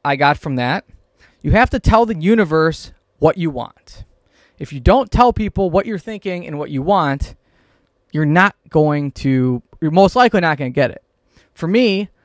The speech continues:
it was a little bit of a moment of desperation because I was kind of out of my mind at the time, going through some emotional issues, but I told someone who I trusted and liked, "This is what I'm trying to do." I had no idea her connections. I just knew that I liked her and I trusted her and thought, "Well, maybe, you know,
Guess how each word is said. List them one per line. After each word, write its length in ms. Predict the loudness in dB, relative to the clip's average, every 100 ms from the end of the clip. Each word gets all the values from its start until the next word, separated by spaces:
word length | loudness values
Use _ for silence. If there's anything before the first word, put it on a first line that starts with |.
| _ _ _ -2
it 60 |
was 120 | 0
a 60 | 0
little 160 | 0 -2
bit 140 | -4
of 80 | -4
a 60 |
moment 380 | 0 0 0 -2
of 60 | 0
desperation 720 | 0 -2 -2 2 2 0 -8
because 220 | -10 -6
I 120 | -4
was 160 | -4 -6
kind 180 | -8 -8
of 100 | -4
out 180 | 0 0
of 80 |
my 120 | 0 0
mind 340 | 2 2 0
at 80 | -2
the 80 | 0
time, 460 | 0 -2 -6 -10 -14 _ _ -8
going 160 | -6
through 140 | -6 -6
some 120 | -4
emotional 460 | 0 0 -2 -6
issues, 240 | -6 -6 -2
but 160 | -4 -4 _ -4
I 120 | 0
told 280 | 2 2 2
someone 300 | -2 -2 -2
who 100 | 0
I 100 | 0
trusted 480 | 0 -2 -2 -6 -6
and 140 | -4
liked, 380 | -4 -4 -6 -12 _ _ _ _ -6
"This 140 | 0
is 60 | 2
what 60 |
I'm 80 | 2
trying 220 | 2 0
to 60 | 0
do." 320 | 0 0 -2 _ -2
I 60 | 0
had 180 | 0
no 240 | 0 2 4
idea 480 | 4 4 2 2 2
her 120 | 0
connections. 640 | 0 -2 -4 -6 -6 -6 -4
I 100 | -4
just 160 | -4
knew 160 | -2 0
that 160 | 2 2
I 100 | 2
liked 360 | 2 2 0
her 200 | -6 -6
and 100 | -6
I 80 | -8
trusted 400 | -4 -6 -6 -10
her 140 | -10 -10
and 120 | -4
thought, 240 | -4 -4
"Well, 180 | -8 -8
maybe, 300 | -6 -4 -2
you 120 | 0
know, 180 | 0